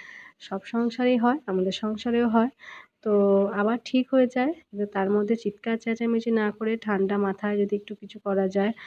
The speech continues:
উম, সহ্য করা যায়, এবং বুদ্ধি খাটিয়ে যদি চলা যায়, তো সংসারে অনেক কিছু আয় উন্নতিও করা যায়,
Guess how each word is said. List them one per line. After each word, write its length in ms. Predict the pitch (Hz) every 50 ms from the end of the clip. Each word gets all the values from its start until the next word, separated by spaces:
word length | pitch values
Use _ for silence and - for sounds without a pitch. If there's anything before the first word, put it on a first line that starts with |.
| - - - - _ _ -
উম, 280 | 202 202 196 196 190 196 196
সহ্য 300 | 190 - - 208 196 202 - 220
করা 260 | 220 202 190 196 208
যায়, 240 | 196 - 202 214 233 - - - - - _
এবং 180 | _ 202 202 202 190 185
বুদ্ধি 360 | 190 202 196 190 196 - 226
খাটিয়ে 320 | - - 208 208 208 202 202
যদি 160 | 208 208 226 220
চলা 320 | - 220 196 190 190 196
যায়, 260 | 190 196 196 196 226 269 277 _ - - - - - -
তো 120 | - 196 196 190 190 190 190 190 190
সংসারে 540 | - - 196 190 190 - - 196 196 196 208 214 -
অনেক 180 | 196 196 214 233 214
কিছু 200 | 254 233 - - 240
আয় 200 | 214 202 202 208
উন্নতিও 440 | 208 214 214 214 208 - 240 240 240
করা 240 | 233 226 226 226 233
যায়, 260 | 226 - 240 240 262